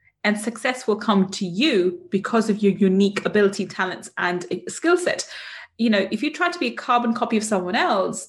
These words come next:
then you will never achieve the success that you can possibly achieve. But if you remain your original copy of whoever you are and speak from that authentic voice, you will attract all the success you want and more. Wouldn't you agree?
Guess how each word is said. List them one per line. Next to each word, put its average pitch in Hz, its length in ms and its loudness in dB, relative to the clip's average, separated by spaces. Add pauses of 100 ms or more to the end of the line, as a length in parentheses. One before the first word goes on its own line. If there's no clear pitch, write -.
then 208 180 6
you 226 100 6
will 226 120 8
never 226 300 6
achieve 214 420 0
the 202 120 -2
success 214 440 -2
that 196 100 2
you 196 80 0
can 202 160 2
possibly 190 340 -2
achieve. 226 460 0 (340)
But - 120 -2
if 214 180 -2
you 339 160 4
remain 262 460 4
your 202 140 4
original 220 480 4
copy 214 440 0
of 190 160 2
whoever 185 560 2
you 180 340 2
are - 380 0 (500)
and 226 160 4
speak - 580 -4
from 220 180 0
that 214 180 0
authentic 214 480 -2
voice, 196 720 -2 (260)
you 254 300 2
will 302 200 2
attract 240 540 -2
all 277 220 4
the 277 100 -4
success 226 420 0
you 214 160 0
want 208 280 4
and 220 80 8
more. 269 360 2 (280)
Wouldn't 240 160 6
you 285 80 2
agree? 320 200 2